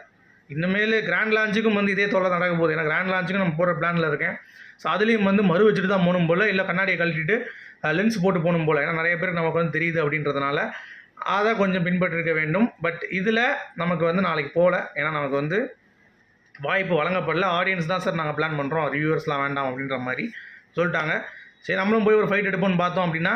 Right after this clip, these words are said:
கடைசி ஆடியன்ஸாக தான் வந்து போறவங்க போய்க்கலாம் அப்படிங்கிறது தான். அதுவும் வந்து ஸ்பாட் ஃபில் ஆயிடுச்சு அப்படின்ற மாதிரிலாம் சொல்லிட்டாங்க. சரி, எதுக்கு அந்த முன்னோட்டம் அப்படின்னு சொல்லி பார்த்தீங்கன்னா,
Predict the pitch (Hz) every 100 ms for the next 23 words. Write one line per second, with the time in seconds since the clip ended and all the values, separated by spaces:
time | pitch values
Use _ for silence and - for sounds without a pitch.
0 | 254 - - - 175 190 196 180 185 185
1 | 170 160 156 190 190 170 190 233 - -
2 | 180 185 180 190 170 165 165 156 143 151
3 | 147 139 156 208 202 220 208 208 - 202
4 | 208 208 208 196 190 180 175 170 160 175
5 | 170 165 160 147 156 233 - - - 269
6 | 202 185 320 - 294 262 240 208 220 240
7 | 226 208 160 165 170 175 175 165 160 156
8 | 147 131